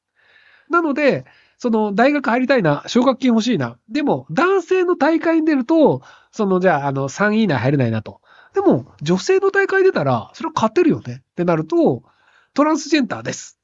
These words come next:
って言って、女性の大会出て、賞もらって、大学入って、で、「女性です」って入学するんだけど、途中で、「あ、俺男性になったっす」って言って申告すると、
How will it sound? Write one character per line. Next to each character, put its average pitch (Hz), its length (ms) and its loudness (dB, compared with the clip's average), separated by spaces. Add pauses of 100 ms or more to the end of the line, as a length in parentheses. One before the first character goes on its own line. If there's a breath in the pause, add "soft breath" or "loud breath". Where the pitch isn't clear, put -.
っ - 20 -20
て 285 60 -4
言 269 100 -4
っ - 20 -10
て、 330 220 -2
女 180 120 -2
性 196 80 -2
の 196 80 0
大 185 160 0
会 175 160 2
出 175 100 0
て、 196 360 0 (300 loud breath)
賞 220 260 0
も 143 100 -2
ら 127 100 -2
っ - 80 -14
て、 311 400 0 (160 soft breath)
大 180 140 2
学 180 160 -2
入 165 140 -2
っ - 20 -6
て、 160 460 0 (300 loud breath)
で、 254 220 0
「女 196 140 2
性 262 180 0
で 262 120 0
す」 - 120 -8
っ - 20 2
て - 0 -
入 180 140 0
学 185 140 -2
す - 80 -4
る 208 80 4
ん - 20 2
だ 180 80 4
け 165 80 -2
ど、 285 240 6
途 202 140 0
中 247 140 0
で、 247 120 2
「あ、 - 40 -12
俺 247 180 0
男 254 140 2
性 262 80 0
に 262 60 0
な 247 60 2
っ - 20 -2
た - 100 -8
っ - 20 -12
す」 - 120 -12
っ - 40 -12
て - 160 -4
言 175 140 0
っ - 20 -8
て - 280 -4
申 247 220 -2
告 254 160 -10
す 240 80 -2
る 254 60 -4
と、 254 240 0